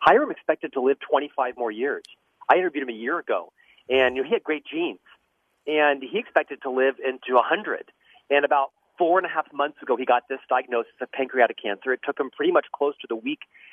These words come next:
that he thought it would. When I asked Hiram if he was scared of death, he said, "You know what? I'm not. I've had a great life."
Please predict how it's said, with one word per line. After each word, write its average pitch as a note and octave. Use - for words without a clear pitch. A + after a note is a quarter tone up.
that B2+
he C3
thought C#3
it -
would. G2+
When D3+
I D3+
asked A3
Hiram F#3+
if D#3
he D3
was B2+
scared D3
of C3
death, C3+
he B2
said, C#3
"You C3+
know D#3
what? E3+
I'm B2
not. B2+
I've A#2+
had C3+
a A#2+
great C3
life." B2